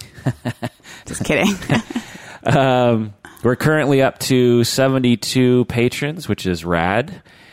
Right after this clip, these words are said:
Speaker 1: I'm a little bummed that it, it was sixty-nine for a while, so I'm a little bummed that it's not sixty-nine anymore.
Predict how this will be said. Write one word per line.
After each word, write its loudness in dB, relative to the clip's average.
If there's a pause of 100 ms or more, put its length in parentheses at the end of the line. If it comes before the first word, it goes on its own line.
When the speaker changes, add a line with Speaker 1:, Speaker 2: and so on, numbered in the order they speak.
(460)
Speaker 1:
I'm -2
a 2
little 4
bummed 0
that 0
it, -4
it -2
was 2
sixty-nine 0
for -2
a 2
while, -2
so -4
I'm -4
a -6
little -4
bummed -8
that -10
it's -14
not -12
sixty-nine -14
anymore. -14